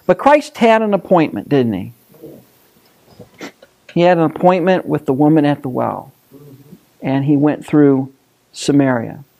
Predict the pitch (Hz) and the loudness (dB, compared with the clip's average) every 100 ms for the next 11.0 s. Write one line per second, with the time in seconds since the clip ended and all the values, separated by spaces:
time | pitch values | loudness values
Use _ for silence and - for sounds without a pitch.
0 | _ _ _ _ _ _ _ _ _ - | _ _ _ _ _ _ _ _ _ -2
1 | 190 202 247 233 208 185 175 - - _ | 2 4 4 4 4 2 -2 -8 -16 _
2 | _ - - 202 180 175 160 156 156 175 | _ -18 -2 0 2 2 4 2 0 -2
3 | 160 160 - 170 - 165 160 - 147 165 | 2 2 2 -2 2 2 2 0 2 4
4 | 165 147 143 165 165 156 - 143 135 135 | 2 0 0 4 4 2 0 0 0 -2
5 | 147 139 131 135 131 127 135 - 143 135 | -6 -2 -2 -2 -8 -6 -6 -4 -4 -2
6 | 127 135 135 95 95 170 - _ _ _ | -2 -2 -4 -4 -6 -8 -14 _ _ _
7 | _ _ _ _ _ _ - 147 151 156 | _ _ _ _ _ _ -6 -2 0 0
8 | 147 139 131 _ _ _ _ - 180 165 | 0 -4 -6 _ _ _ _ -2 0 2
9 | 165 156 143 135 - 139 127 95 - _ | 0 -2 -2 -2 -2 -2 -2 -4 -12 _
10 | _ _ 151 135 - 156 147 131 127 | _ _ -8 -4 -2 0 0 -2 -4